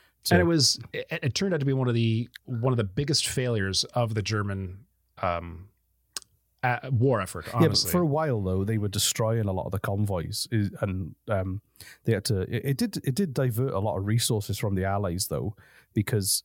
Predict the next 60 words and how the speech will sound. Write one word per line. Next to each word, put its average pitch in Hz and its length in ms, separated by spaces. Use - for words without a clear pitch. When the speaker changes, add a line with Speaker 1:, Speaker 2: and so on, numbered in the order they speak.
Speaker 1:
they, 98 480
uh, 98 200
had 107 200
to 113 80
protect - 400
the 113 80
convoys 98 440
a 90 60
lot 85 160
more, 87 240
so - 120
they 95 80
didn't 107 140
have 95 120
as 92 80
many 92 160
warships 95 560
to - 80
fight. - 420
So 90 360
it, - 200
it, 123 220
it 123 80
kind 139 140
of 113 60
worked 107 260
for - 160
a 85 60
while, 90 640
but 92 260
yeah. 98 200
Speaker 2:
Uh, - 60
Speaker 1:
In - 80
Speaker 2:
oh, 117 200
yeah, 123 120
it 98 100
worked 131 200
a - 20
bit 120 120
at 101 60
the 101 60
beginning, 104 340
but 90 120
then 107 100
Speaker 1:
Yeah. 85 160
Speaker 2:
it 113 100
was 98 180
very, 110 320
very 98 160
quickly 98 440
the 101 80
tides 95 320
turned, 85 240
yeah. 90 60
Speaker 1:
So 151 100
anyway, 151 260
these 127 160
ships - 320
were 127 80
there, 113 340